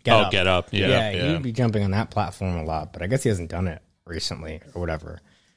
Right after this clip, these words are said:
Speaker 1: Um, he used to do the college football too on the Saturdays, but
Speaker 3: Yeah.
Speaker 1: I think he found, like, the best medium for him. He doesn't have to, like, go by anybody else's rules or whatever. They can curse, they can talk whatever the fuck they wanna
Speaker 3: Yeah.
Speaker 1: talk about, you know?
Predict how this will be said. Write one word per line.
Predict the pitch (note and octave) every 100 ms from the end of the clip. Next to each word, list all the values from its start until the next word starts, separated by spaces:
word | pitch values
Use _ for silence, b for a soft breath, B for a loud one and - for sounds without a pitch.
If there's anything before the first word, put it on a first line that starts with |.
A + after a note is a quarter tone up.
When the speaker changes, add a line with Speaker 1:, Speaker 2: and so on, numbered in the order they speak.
| _ _ -
Speaker 1:
Um, | F2 F2 F2
he |
used | G2+ -
to | A#2
do | A2
the |
college | G2 G2 F#2 -
football | A2 G2+ F2 D#2
too | - A#2 E2
on | D#2
the |
Saturdays, | - F#2 E2 E2 F#2+ C#2 - - _ _ _ _ _ _ _ -
but | F2
Speaker 3:
Yeah. | F2 E2+ - _ _
Speaker 1:
I | -
think | A2
he | C#3
found, | B2+ A2+ F#2+
like, | F2 -
the |
best | E2+ F2 -
medium | G2 F2+ E2+
for | D2+ - D#2+
him. | D#2+ - -
He | F2
doesn't | F2+ F2+
have | E2+
to, | -
like, | E2
go | F2
by | D#2+ E2
anybody | D#2 D#2+ E2+
else's | E2 - E2+
rules | D#2+ E2 D#2+
or |
whatever. | D#2+ E2 D#2 E2
They | D#2+
can | E2 E2+
curse, | - E2 -
they |
can | E2+
talk | - F#2+ -
whatever | F#2 G2
the |
fuck | - F2+ -
they |
wanna | G2 G2
Speaker 3:
Yeah. | F#2 F2+
Speaker 1:
talk | F2
about, | G#2 - -
you | G2+
know? | F#2